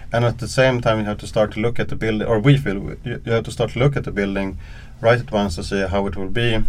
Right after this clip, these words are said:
and sort of investigate what kind of architecture you, you would like to do. And then you have to de-, develop the plan so it will be sort of supportive of the kind of architecture that you want to do. So it's kind of a, you have to do it all at once. So the plan has to be sort of, all the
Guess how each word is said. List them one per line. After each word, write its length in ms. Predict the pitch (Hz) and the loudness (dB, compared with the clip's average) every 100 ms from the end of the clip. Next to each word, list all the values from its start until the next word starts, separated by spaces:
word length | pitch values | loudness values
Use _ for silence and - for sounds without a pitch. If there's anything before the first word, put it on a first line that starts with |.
| - - - - - - - - | 2 -2 -4 -4 -2 -2 -2 0
and 300 | 101 101 101 | 2 2 0
sort 140 | - 98 | -2 -2
of 80 | 113 | 0
investigate 560 | 110 113 - 101 90 | 2 2 2 -2 -2
what 100 | 82 | 0
kind 160 | 104 101 | 0 0
of 120 | - | 2
architecture 680 | 110 - 92 85 90 87 85 98 | 0 0 -8 -8 -6 -6 -6 -4
you, 80 | |
you 180 | 98 92 | -2 -2
would 120 | 95 95 | -2 -2
like 160 | 90 | -2
to 80 | - | -2
do. 300 | 131 120 90 - - - - | 0 0 0 -8 -14 -12 -4
And 140 | 101 | 4
then 120 | 107 110 | 4 4
you 60 | |
have 100 | 101 | 0
to 60 | 95 | -4
de-, 160 | 101 98 | -4 -2
develop 380 | 110 131 127 | 4 6 4
the 80 | - | 0
plan 420 | 85 95 95 95 80 | -2 2 2 0 -4
so 220 | 104 95 | -2 -2
it 220 | 95 - | -2 -6
will 160 | 95 90 | -6 -4
be 240 | 95 90 | -2 -2
sort 160 | 87 92 | -4 -4
of 80 | 82 | -6
supportive 540 | - - 123 117 82 | -4 2 2 2 -2
of 100 | 85 | -4
the 100 | 87 | -4
kind 220 | 85 95 | -2 -4
of 80 | 92 | 0
architecture 420 | 95 - 92 82 85 | -2 -2 -6 -4 -4
that 160 | 85 | -4
you 100 | 87 | -4
want 140 | 95 85 | -2 0
to 60 | |
do. 200 | 80 73 | 2 2
So 160 | - 92 | 2 0
it's 140 | 90 | -2
kind 240 | - 104 95 | 0 0 0
of 100 | 90 | 0
a, 200 | 87 82 - - - - | 0 0 -4 -8 -10 -6
you 60 | 98 | -4
have 80 | |
to 80 | 104 | 0
do 120 | 104 | 2
it 140 | 101 82 | 2 2
all 160 | 104 90 | 0 0
at 100 | - | 0
once. 240 | 110 - | -2 -2
So 100 | - | -6
the 120 | 95 | -6
plan 320 | 101 123 120 107 | 2 4 4 2
has 180 | 101 | -2
to 120 | - 92 | -4 -2
be 280 | 95 90 87 - - - - - - | -2 -2 -6 -12 -14 -16 -16 -16 -14
sort 220 | - 104 98 | -8 -2 0
of, 240 | 90 82 - - - - - - - - - - - - - - - | 0 -2 -8 -14 -14 -12 -12 -12 -16 -18 -18 -18 -16 -16 -16 -10 0
all 140 | 120 | 2
the 140 | 117 | 2